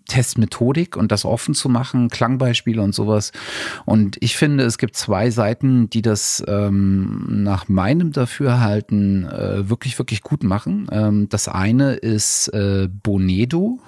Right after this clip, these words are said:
äh, bonedo punkt de. Ähm, ist im Prinzip so ein,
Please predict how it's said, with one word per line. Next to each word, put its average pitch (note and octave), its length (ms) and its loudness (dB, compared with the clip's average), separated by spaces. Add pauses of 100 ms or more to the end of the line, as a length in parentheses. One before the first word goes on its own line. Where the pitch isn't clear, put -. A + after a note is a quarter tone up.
(320)
äh, G2 320 0
bonedo G#2 460 0
punkt G#2 120 -2
de. G#2+ 360 0 (1200)
Ähm, F#2+ 520 2
ist - 120 -2
im G2+ 120 0
Prinzip - 340 -4
so G2 120 0
ein, F#2 260 0